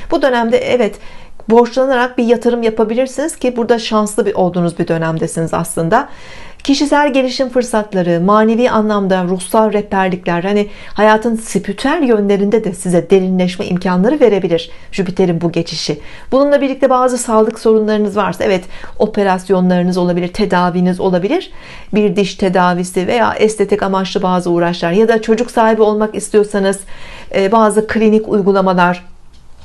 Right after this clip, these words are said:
söz konusu olabilir sağlıkla ilgili ama Jüpiter'in burada güzel imkanlarının, güzel desteklerin olacağını da unutmayın.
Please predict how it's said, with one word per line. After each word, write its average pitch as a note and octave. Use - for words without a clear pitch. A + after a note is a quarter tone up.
söz G#3+
konusu F#3+
olabilir F3
sağlıkla F#3
ilgili F3+
ama B3+
Jüpiter'in G#3
burada G#3
güzel G#3+
imkanlarının, F3+
güzel G#3
desteklerin F3+
olacağını F3+
da F3
unutmayın. A#3+